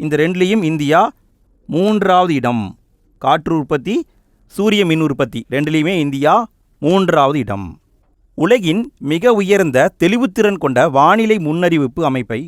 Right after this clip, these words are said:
உருவாக்கிய நாடு எது? இதற்கான பதில் இந்தியா தாங்க உருவாக்கியிருக்கு. உலகின் மிக உயர்ந்த தெளிவுத்திறன் கொண்ட வானிலை முன்னறிவிப்பு அமைப்பு. ரெண்டாயிரத்தி இருபத்தைந்தாம் ஆண்டுக்கான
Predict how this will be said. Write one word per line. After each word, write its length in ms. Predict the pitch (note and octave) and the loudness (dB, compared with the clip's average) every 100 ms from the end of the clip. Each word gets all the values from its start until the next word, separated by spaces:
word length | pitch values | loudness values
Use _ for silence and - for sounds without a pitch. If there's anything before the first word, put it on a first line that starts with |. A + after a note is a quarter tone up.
| - | -10
உருவாக்கிய 540 | C#3+ G#3 G3+ F3 E3+ | -6 0 0 0 -4
நாடு 260 | D3+ B2 C3 | -2 -2 -2
எது? 240 | G2+ G#2 G2 F2 _ _ _ _ _ _ _ _ _ _ - | -6 -8 -10 -14 _ _ _ _ _ _ _ _ _ _ -4
இதற்கான 340 | E3 D#3 D3 | -4 0 0
பதில் 280 | A#2 D3 C4 _ _ _ _ _ | 0 -2 -4 _ _ _ _ _
இந்தியா 320 | C#3 F#3 F#3+ F#3 | -4 -2 2 2
தாங்க 220 | E3 F3 | 4 2
உருவாக்கியிருக்கு. 520 | D3+ C3+ A#2+ A2 A2 G#2 _ _ _ _ - | 2 0 -4 -6 -8 -10 _ _ _ _ -4
உலகின் 440 | C3+ E3+ E3+ G#3 F3 | 0 2 2 0 0
மிக 240 | D3+ F3+ | 0 0
உயர்ந்த 460 | D3+ D3 C#3 D#3+ A3+ | 0 -2 -2 -2 0
தெளிவுத்திறன் 580 | E3 F3+ G3 F#3 E3 C#3 | 0 2 0 0 -2 -2
கொண்ட 140 | C3 E3+ | -2 0
வானிலை 440 | C#3+ D3 D3+ C#3+ | 2 2 2 -2
முன்னறிவிப்பு 600 | D3 C#3+ D3 C3 B2 B2 | -2 -2 -2 -2 -6 -4
அமைப்பு. 360 | E3 G2 F#2 G2 E2 - _ _ _ _ _ _ _ _ - | -6 -6 -10 -12 -14 -20 _ _ _ _ _ _ _ _ -6
ரெண்டாயிரத்தி 360 | C#3+ G#3 A#3+ G3 | 0 2 2 0
இருபத்தைந்தாம் 520 | G#3 G3 G3 F#3 E3 | -2 0 2 2 2
ஆண்டுக்கான 560 | D3 D3+ B2+ A2 G#2+ | 2 0 -2 -4 -2